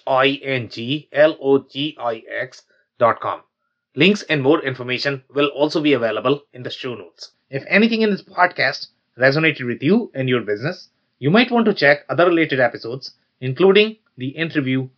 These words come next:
with Prateek Joshi, who shares his insights into the operational data platform and their role in the enterprise architecture for manufacturing companies. Also, the interview with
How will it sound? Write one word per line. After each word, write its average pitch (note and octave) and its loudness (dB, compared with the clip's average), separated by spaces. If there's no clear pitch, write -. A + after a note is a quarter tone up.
with C3 0
Prateek D3 2
Joshi, C#3+ -2
who A#3+ 2
shares D#3 2
his F3+ 0
insights C3+ 0
into D3 -4
the C3+ 2
operational C#3 0
data C3 -2
platform B2+ -4
and C3 -8
their A#2 2
role E3+ 4
in C3+ -10
the B2+ -6
enterprise C3 -2
architecture A#2+ -2
for C#3 2
manufacturing F#3+ 0
companies. G2+ -10
Also, A3 4
the F3+ 0
interview G#3+ 0
with C#3+ 0